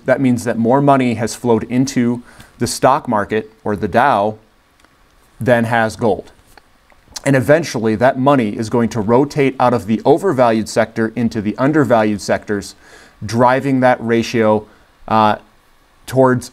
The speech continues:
either fair value, but typically what happens is it goes from a very undervalued state to an overvalued state, and that money flow will, will cycle back around. Uh, and also, you need to think of gold as money. It's the gauge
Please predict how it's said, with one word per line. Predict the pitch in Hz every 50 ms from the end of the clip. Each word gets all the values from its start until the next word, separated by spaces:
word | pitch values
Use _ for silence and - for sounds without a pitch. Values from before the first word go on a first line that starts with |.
| _
either | 131 127 120 113 117
fair | 110 - - 131 123 120
value, | 117 - 123 123 131 135 143 147 151 143
but | 120 117 - -
typically | - - 143 135 147 143 - 143 143
what | 135 131 131
happens | - 123 123 123 123 131 127 123 107
is | 120 117 107
it | 120 117
goes | 120 117 113 113
from | - 113 107
a | 101
very | 98 98 - 107 113 117 117 110
undervalued | - 117 123 131 147 147 131 135 127 127 131 131 131
state | - - 131 123 127 123 -
to | - 123
an | 120 120 123 -
overvalued | 120 120 104 113 107 95 92 92 92 85 80 -
state, | - - 98 92 95 - _ _ _ - _ _ _ -
and | 113 117
that | 117 104
money | 117 117 117 120 131 123
flow | 123 - 123 113
will, | 110 107 107 104 90 - - -
will | 110 104
cycle | - - - 120 113 107 - 107
back | 95 107 98 98 - 101
around. | 90 90 95 90 85 87 - - - - _ _ _ _ _ _ _ _ _ _ _ _ _ _ _ _ _ _ _ _ - - - _ - - - - _ _ _ _ _
Uh, | - 123 123
and | - 139 135
also, | 151 170 165 - 151
you | 151 156
need | 170 180
to | - 156
think | - - 165 156
of | 151 120 95 92
gold | 90 123 113 120 127 139 143 127
as | - - 120 117 107 -
money. | 110 107 113 110 107 101 95
It's | 95 - -
the | - - 127
gauge | 87 85 - - 127 127 131 139 143 139 135 -